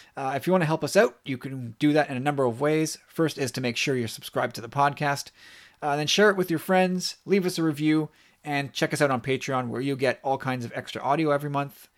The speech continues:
anywhere f-, uh, you know, one dollar and three dollar tiers. And so, you know, real easy to get on board the, uh,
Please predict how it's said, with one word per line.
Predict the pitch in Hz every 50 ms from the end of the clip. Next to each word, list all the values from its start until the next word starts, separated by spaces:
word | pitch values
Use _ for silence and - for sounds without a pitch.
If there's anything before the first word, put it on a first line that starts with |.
| _ _ _ _ -
anywhere | 170 190 196 190 180
f-, | 185 175 - - - - -
uh, | 160 147 143 135 135
you | 139 185 190
know, | 156
one | 151 135 - 170 208 208 202
dollar | 202 185 190 190 170
and | 143 -
three | - 160
dollar | 156 151 143 139
tiers. | 127 - - 113 104 110 104 - - _ _ _ - - - _ _ _ -
And | 131 123
so, | 117 - 135 123
you | 123 120 123 143 143
know, | 120 113 113 _ _ _ _ -
real | 131 170 185 170 -
easy | 175 160 139 147 135
to | - 127
get | 117 135 131 123 - _ _ _ _ _ - - - - _ _ -
on | 139 127 127 123
board | 123 127 127 123 113 - -
the, | 151 123 127 123 123 120
uh, | 113 110 110 107 107